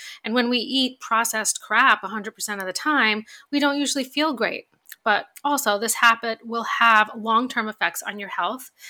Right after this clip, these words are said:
that you might not see probably until your middle age, if you're lucky. So let me tell you a little fact that when you reach middle age, you don't feel old. I mean, I feel the same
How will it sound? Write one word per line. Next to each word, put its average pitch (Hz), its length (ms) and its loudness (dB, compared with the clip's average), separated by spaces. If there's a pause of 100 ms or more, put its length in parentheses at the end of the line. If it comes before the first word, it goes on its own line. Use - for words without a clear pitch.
(280)
that 262 100 0
you 294 140 2
might 277 220 2
not 269 220 -2
see 220 640 2 (220)
probably 220 560 -2
until 202 440 -6
your 196 260 -4
middle 202 380 -6
age, 202 540 0 (380)
if 226 160 -8
you're 208 80 -2
lucky. - 380 -6 (580)
So 220 340 4
let 294 140 2
me 330 100 0
tell 277 220 2
you 247 240 0
a 190 180 -6
little 269 300 0
fact 185 580 0 (240)
that 190 260 -2
when 240 160 -2
you 262 80 -2
reach 359 300 0
middle 240 180 0
age, 202 360 -4
you 254 80 -4
don't 311 180 0
feel 339 220 0
old. 190 360 -2
I 233 120 -8
mean, 247 400 -4 (180)
I 269 80 0
feel 349 160 0
the 320 80 0
same 262 480 -2